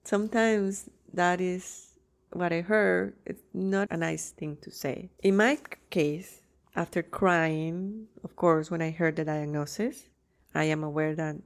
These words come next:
not everybody cries. I did lean towards a sentence, "Being negative is not an option."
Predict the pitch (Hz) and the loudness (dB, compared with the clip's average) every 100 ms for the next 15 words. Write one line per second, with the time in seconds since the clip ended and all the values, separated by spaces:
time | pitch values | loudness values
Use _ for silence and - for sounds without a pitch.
0 | 160 151 143 - 156 151 151 160 - 160 | -6 -4 -6 -8 -8 -4 -4 -6 -4 -2
1 | 147 156 226 - _ _ _ _ _ _ | 0 -2 -6 -10 _ _ _ _ _ _
2 | _ - 190 180 240 254 196 190 190 190 | _ 2 2 4 2 4 4 2 2 0
3 | 170 160 160 - 160 - 147 143 143 143 | 0 0 -4 -8 -8 -4 -4 -4 -8 -8
4 | 156 _ _ _ _ _ _ _ 175 202 | -10 _ _ _ _ _ _ _ 4 6
5 | 226 233 185 185 202 - 220 226 - 160 | 6 4 2 0 -2 -2 -4 -4 -8 -8
6 | - 160 151 147 139 147 - 160 180 | -6 -4 -4 -4 -6 -8 -10 -10 -12